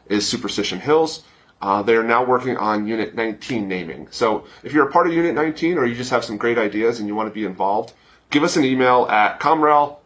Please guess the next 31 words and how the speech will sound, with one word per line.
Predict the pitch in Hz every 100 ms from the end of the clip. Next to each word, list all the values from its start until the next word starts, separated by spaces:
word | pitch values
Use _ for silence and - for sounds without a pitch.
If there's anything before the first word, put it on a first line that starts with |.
| _
at | 104 101
P | - 127
V | 123 120
A | 101 107
Z | 95 104 104
dot | 101 90 98
net | 95 95 - _ -
and, | 98 104
uh, | 104 104 101
share | - 113 104
us, | 107 - - - -
uh, | 113 113
some | - 123
of | 123
the |
ideas | 120 120 151 -
you |
might | 69 -
have. | - - _ _ _ _ _ - - - _ _ _ -
So, | - 147 151 151 147
uh, | 135 127 123
tomorrow, | - 156 156 185 - _ _ _ _ _ -
Coffee | 151 151
with | 151 147
a |
Cop | - 147 180 - _ -
is, | 120 120 113
uh, | 113 110
at | 123
Sally | - 135 127
B's. | 127 147 151 -